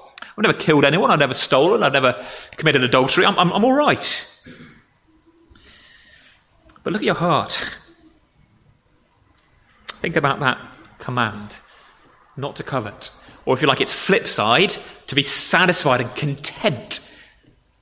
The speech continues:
Think about the command to love God with all your heart, soul, mind, and strength. Part of our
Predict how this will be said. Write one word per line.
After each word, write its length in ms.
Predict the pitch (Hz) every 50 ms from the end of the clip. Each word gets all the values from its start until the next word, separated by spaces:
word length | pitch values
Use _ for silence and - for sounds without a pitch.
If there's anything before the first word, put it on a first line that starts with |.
| _ _ _ _ _ _ - - -
Think 160 | - 185 180
about 140 | 196 190 170
the 60 | 160
command 280 | - 151 160 160 156
to 60 | - 156
love 460 | 151 156 151 160 170 180 175 143 127
God 180 | 156 139 127
with 100 | 120 127
all 120 | 127 131 139
your 100 | 131 123
heart, 400 | - - - 156 151 156 - -
soul, 240 | - - 139 135 135
mind, 300 | 135 135 139 135 131 127
and 100 | 123 120
strength. 640 | - - 151 139 120 101 - - - - - - - _ _ _ _ - - - - - - - - - - - - 659 640 - - - - _ _ _ _ _ _ _ _ _ - - _ _ _ _ _ _ _ _ _ _ _ _ _ _ _ _ _ _ _ _ _ _ _ _ _ 392 403 403 403 403 403 403 392 392 392 381 381 _ _ _ _ _ _ _ _ _ _ _ _ _ _ _ _ _ - - - -
Part 220 | - 156 165 170
of 80 | 156 151
our 360 | 143 131 - - - -